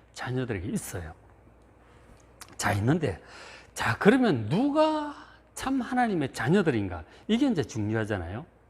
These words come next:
이게 이제 중요한데, 우선은 이제 사도 바울이 얘기를 합니다. 혈통적인 유대인들, 아브라함의 혈통적인 후손들, 이스라엘 사람들이 전부 다 자동적으로 하나님의 자녀가 되는가?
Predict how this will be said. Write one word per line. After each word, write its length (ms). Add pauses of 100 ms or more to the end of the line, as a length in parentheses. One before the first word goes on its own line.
(500)
이게 220
이제 160
중요한데, 680 (1160)
우선은 440
이제 260
사도 300
바울이 240
얘기를 280
합니다. 300
혈통적인 880
유대인들, 640 (560)
아브라함의 540
혈통적인 640
후손들, 560
이스라엘 480
사람들이 800 (1500)
전부 360
다 240 (160)
자동적으로 560
하나님의 360
자녀가 380
되는가? 500